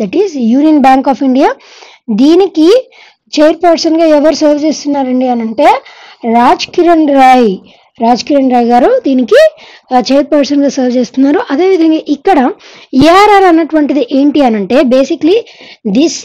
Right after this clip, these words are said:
is alternative to libor. libor అన్నటువంటిది ఏంటి అని అంటే, లండన్ ఇంటర్నేషనల్ బ్యాంక్ ఆఫర్డ్ రేట్,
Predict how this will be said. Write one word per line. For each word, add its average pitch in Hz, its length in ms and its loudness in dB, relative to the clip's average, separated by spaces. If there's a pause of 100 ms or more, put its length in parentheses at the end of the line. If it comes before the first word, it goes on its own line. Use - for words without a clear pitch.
(180)
is 330 340 2
alternative 339 1040 -2 (120)
to 311 400 -2
libor. 226 560 0 (520)
libor 294 440 2
అన్నటువంటిది 294 560 -2
ఏంటి 254 360 0
అని 214 120 -4
అంటే, 269 360 0 (380)
లండన్ 311 800 2
ఇంటర్నేషనల్ 294 1160 -2
బ్యాంక్ 233 720 -4
ఆఫర్డ్ 247 520 0
రేట్, 208 400 -2